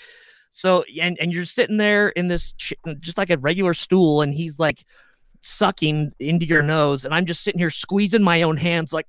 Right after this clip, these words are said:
"Oh my God, this hurts and is uncomfortable." And you just feel all this pressure being sucked into, like, one side of your nose. Ugh. That being said, yeah, uh, apparently, according to my roommate, uh,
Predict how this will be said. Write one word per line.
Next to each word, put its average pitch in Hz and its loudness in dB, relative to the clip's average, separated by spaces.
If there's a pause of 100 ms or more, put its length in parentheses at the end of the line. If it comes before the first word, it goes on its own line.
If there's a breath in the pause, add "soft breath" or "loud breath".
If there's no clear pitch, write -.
"Oh 247 2
my 202 -2
God, 196 -2
this 190 -2
hurts 208 0
and 170 0
is 156 -4
uncomfortable." 185 -2 (340 loud breath)
And 180 0
you 185 0
just 170 -8
feel 214 0
all 185 0
this 175 -6 (160)
pressure 196 -2
being 151 -2
sucked - -4
into, 190 0
like, 151 -2
one 185 -4
side 180 -4
of 165 -8
your 160 -6
nose. 156 -2
Ugh. 160 2 (840 soft breath)
That - 2
being 254 -2
said, 254 2
yeah, 220 6
uh, 147 4
apparently, 156 0
according 175 0
to 147 -8
my 143 0
roommate, 151 -2 (360 soft breath)
uh, 143 4